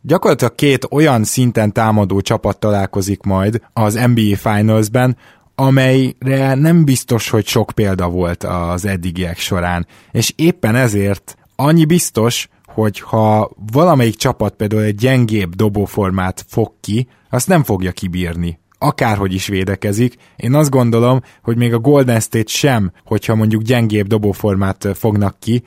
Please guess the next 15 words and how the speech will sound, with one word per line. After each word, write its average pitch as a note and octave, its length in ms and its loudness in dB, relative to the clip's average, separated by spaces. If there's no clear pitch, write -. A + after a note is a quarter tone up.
nem C#3+ 220 2
fognak A2 320 -2
tudni A2 240 -2
úgy G#2+ 180 0
védekezni G2 640 -2
a F#2+ 40 -2
Clevelanden, G2+ 720 0
hogy G#2 180 -6
ezt G#2+ 180 -4
elbírják. F#2 720 -2
És - 300 -4
éppen C#3+ 500 0
ezért A#2 520 0
lehetséges A2 680 -2
az, G#2+ 300 -2